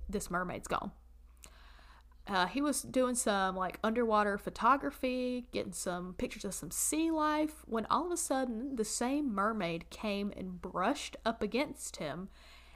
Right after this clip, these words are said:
and he was able to snap pictures of the mermaid. And he said, quote,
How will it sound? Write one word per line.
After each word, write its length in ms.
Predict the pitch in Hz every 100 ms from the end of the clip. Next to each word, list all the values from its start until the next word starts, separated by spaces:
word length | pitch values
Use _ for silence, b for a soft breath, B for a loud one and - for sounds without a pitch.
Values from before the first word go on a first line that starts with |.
| B
and 120 | 214
he 240 | - - 370
was 160 | 415 -
able 300 | 214 220 202
to 200 | 202 -
snap 600 | 196 - - 196 226 - - -
pictures 580 | - 370 - 180 185 - -
of 300 | 247 202 196 190
the 160 | 196
mermaid. 540 | 214 254 151 - - - b b b b b b b b -
And 140 | 196
he 220 | 175 453
said, 420 | 523 - - - - - - -
quote, 460 | - 208 - -